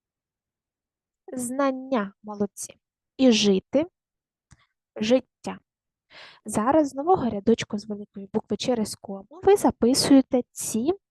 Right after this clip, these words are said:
е, три пари слів. І у трьох словах,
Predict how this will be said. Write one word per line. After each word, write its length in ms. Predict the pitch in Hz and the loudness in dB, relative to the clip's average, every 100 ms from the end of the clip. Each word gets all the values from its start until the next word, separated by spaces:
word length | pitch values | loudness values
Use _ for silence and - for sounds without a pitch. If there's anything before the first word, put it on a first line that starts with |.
| - - - - 220 | -20 -20 -20 -6 -2
е, 280 | 220 214 214 _ | -2 -2 -10 _
три 400 | - 285 311 320 - _ | 2 6 6 4 -4 _
пари 360 | - 226 262 233 | 0 4 4 2
слів. 480 | - - 196 220 - _ _ _ _ _ _ | -4 -10 -12 -12 -16 _ _ _ _ _ _
І 260 | 254 226 220 _ | -2 -2 -2 _
у 120 | - - | -4 2
трьох 360 | 226 208 - | 4 4 2
словах, 460 | - - 202 202 | -4 -2 0 0